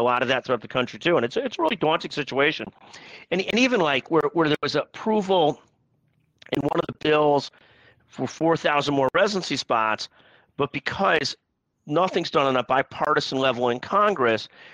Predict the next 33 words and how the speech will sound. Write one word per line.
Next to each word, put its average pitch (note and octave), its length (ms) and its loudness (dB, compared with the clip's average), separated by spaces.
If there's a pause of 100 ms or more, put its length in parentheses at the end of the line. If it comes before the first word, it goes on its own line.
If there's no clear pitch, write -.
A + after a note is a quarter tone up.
(200)
that C#3+ 120 2
was C3 140 -4
put F#3 240 0
into C#3 160 -2
some B2+ 240 -2
major D3 380 2
bill C#3+ 180 2
that C3+ 160 2
didn't B2 220 -2
get - 180 -4
passed. C#3 640 0 (300)
And C#3 120 0
then F#3+ 100 0
you G#3+ 60 2
end E3+ 100 4
up C#3 120 0
with C#3 80 -4
sort C#3 180 2
of B2 60 -4
this B2 120 -8
debacle B2 640 -2
because - 320 -4
Congress C#3 580 0
and B2 120 0
the A#2 60 0
White C3 240 2
House C3+ 240 0
can't B2+ 200 -2
agree C#3 260 -2
to G#3 80 -4
stuff - 260 -2
one A#2+ 180 2
off. C#3 460 2